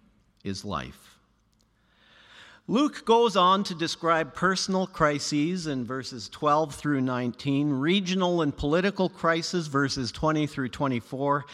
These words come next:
and then launches into the cosmological crisis, verses twenty-five through twenty-eight, that we read this morning. Each is full of the same conflict as, as Jesus saw in the temple stones.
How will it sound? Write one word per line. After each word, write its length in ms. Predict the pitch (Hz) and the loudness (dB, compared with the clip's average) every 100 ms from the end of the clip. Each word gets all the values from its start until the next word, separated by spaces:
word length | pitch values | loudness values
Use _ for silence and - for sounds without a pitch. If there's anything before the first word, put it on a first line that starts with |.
| - - _ | -18 -20 _
and 180 | 143 139 | -2 0
then 280 | 165 170 151 | 2 2 2
launches 580 | 156 160 - 151 139 135 | 2 2 0 -4 -4 -4
into 360 | 160 156 147 | -2 -2 -2
the 120 | 127 | -4
cosmological 1080 | 113 - 160 127 127 120 147 190 139 117 117 | -6 0 0 0 -4 -2 0 0 -2 -4 -4
crisis, 560 | 107 - 117 107 - 113 | -4 -4 -4 -2 -6 -10
verses 440 | 110 113 107 110 | -6 -6 -6 -10
twenty-five 580 | - 143 117 - 131 127 | -8 -6 -6 -4 -4 -4
through 160 | - 110 | -8 -10
twenty-eight, 500 | - 127 113 120 120 | -6 -4 -2 -4 -6
that 140 | 120 | -10
we 120 | 120 | -8
read 280 | 110 98 98 | -6 -4 -4
this 200 | 104 - | -8 -6
morning. 440 | 110 92 69 55 - _ _ _ _ _ _ _ _ _ _ - - - - - | -6 -6 -8 -10 -18 _ _ _ _ _ _ _ _ _ _ -20 -20 -20 -12 -2
Each 400 | 202 247 233 226 | 2 2 0 0
is 200 | 196 - | 0 -2
full 380 | - 208 202 202 | 2 4 4 2
of 160 | 160 | 0
the 80 | 151 | -4
same 460 | - 196 208 214 208 | -4 0 2 2 -2
conflict 720 | - 175 175 170 170 170 - | 0 2 2 0 -4 -4 -4
as, 240 | 143 123 156 | -6 -6 -6
as 220 | 147 139 | -4 -4
Jesus 500 | 117 165 185 165 165 | -4 -2 -2 -2 -4
saw 360 | - 156 147 147 | -2 4 4 4
in 220 | - 143 | 0 -2
the 120 | 135 | -4
temple 420 | 127 143 139 - 123 | -4 -4 -2 -4 -6
stones. 880 | - - 117 80 60 67 - - | -4 -2 -2 -2 -8 -14 -14 -16